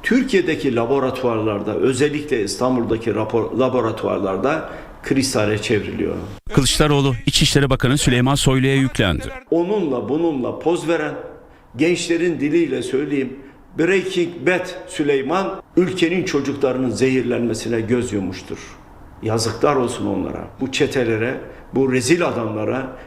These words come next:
Speaker 1: ne ülkemizi ne de sokaklarımızı asla teslim etmeyeceğiz.
Speaker 2: C H P liderinin bu açıklamaları sonrası Emniyet Genel Müdürlüğü'nden açıklama geldi.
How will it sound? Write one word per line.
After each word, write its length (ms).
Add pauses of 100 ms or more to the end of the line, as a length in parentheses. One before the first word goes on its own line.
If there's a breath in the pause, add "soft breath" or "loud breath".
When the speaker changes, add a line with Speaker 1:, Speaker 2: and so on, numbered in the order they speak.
(100)
Speaker 1:
ne 160
ülkemizi 800 (200)
ne 180
de 100
sokaklarımızı 1000 (200)
asla 360
teslim 360
etmeyeceğiz. 800 (140)
Speaker 2:
C 160
H 140
P 140
liderinin 560
bu 100
açıklamaları 560
sonrası 400
Emniyet 400
Genel 240
Müdürlüğü'nden 560
açıklama 480
geldi. 320